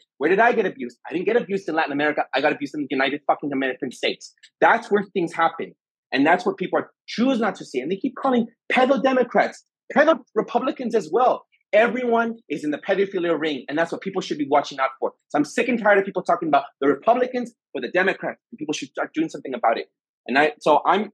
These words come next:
I just don't wanna see any more of that shit, and I'm tired of people saying that. So anyhow, the World Economic Forum can suck my, but honestly, like, the World Economic Forum is not there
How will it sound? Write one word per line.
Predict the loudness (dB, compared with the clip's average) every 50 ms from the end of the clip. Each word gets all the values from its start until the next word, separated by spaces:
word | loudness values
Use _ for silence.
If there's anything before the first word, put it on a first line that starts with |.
| -2 0
I | 0 0
just | 0 -4
don't | -4 -2 -2
wanna | -2 -4 -4
see | -8 -6 -6 -4
any | -4 -2 -2
more | 0 0 0
of | 0 2
that | 0 -2 -2 -4 -10
shit, | -14 -16 -10 -8 -6 -6 -6 -8 _ _ _ _ _ _ _ _ _ -4 0
and | 0 0
I'm | 0 0 -4 -8 -2 2
tired | 4 4 4 4
of | 2 0
people | -2 -6 -6 -6
saying | -6 -6 -6 -4 -2 -2
that. | -2 -4 -4 -2
So | 0 0 0 0 -2 -6 _ _ _ _ _ _ _ _ _ _ -8 -2
anyhow, | -2 0 0 0 -2 -2 -4 _ _ _ _ _ _ _ _ -8
the | -4 2
World | 2 4 4 4 0
Economic | -2 -2 -4 -4 -4 -4 -6 -4
Forum | -4 -4 -4 -4 -6
can | -8 -12 -10
suck | -2 -2 -2 -2 2
my, | 2 4 6 6 6 6 6 6 6 6 6 4 4 2
but | 2 2
honestly, | 2 4 2 0 -2 -2 -2 2
like, | 2 2 2 0
the | -2 2
World | 2 2 2 2
Economic | 0 -2 -2 -2 0 0 -2 -4 -4 -2
Forum | 0 0 2 2 0
is | -2 -4 -2
not | 0 2 2 2 2 -2 -4
there | -4 -2 0 2 2 2 2 2 0 -2 -4